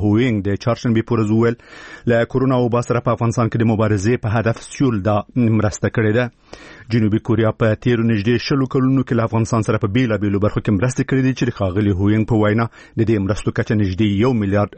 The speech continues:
ډالرو ته رسیږي. د افغانستان د روغتیا وزارت د شمیرو له مخې، چې د چهارشنبې په ورځ یې خپرې کړي، د کرونا ټولې مثبتې پیښې په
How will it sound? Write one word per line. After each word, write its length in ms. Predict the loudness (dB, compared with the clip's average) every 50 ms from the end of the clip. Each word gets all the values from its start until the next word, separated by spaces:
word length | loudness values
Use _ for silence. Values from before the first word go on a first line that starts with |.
| -4 0 0 0
ډالرو 320 | 0 0 0 -2 -2 -2
ته 140 | 0 0 0
رسیږي. 400 | 0 0 0 0 2 0 0 -2 -4 _ _ _ -20 -20 -20 -20 -20 -8 -2 0
د 20 | 0 0 0 -2 -2
افغانستان 340 | -2 -2 -2 0 0 0 2 2
د 80 | 2 2
روغتیا 300 | 0 0 0 0 0 2
وزارت 360 | 2 2 2 2 0 0 0 -2
د 80 | -2 0
شمیرو 260 | 0 0 2 2 2 2
له 60 | 2
مخې، 180 | 0 0 0 -2 -2
چې 60 | -2 -2
د 40 | -2 -2
چهارشنبې 460 | -2 -2 -2 -2 -4 -2 -2 -2 -2 0
په 40 | 0 0
ورځ 140 | 0 0 0
یې 60 | -2 -4
خپرې 240 | -2 -2 -2 0 0 0
کړي، 160 | 0 0 0 -2 -4 -8 -20 -18 -8 -2 0
د 40 | 0 0 0 0
کرونا 300 | 0 0 2 2 2 0 0 -2 0
ټولې 260 | 0 2 2 2 2 2 0
مثبتې 340 | 0 0 -2 -4 -2 -2 -2 -2
پیښې 200 | 0 -2 0 0 -2
په 60 | 0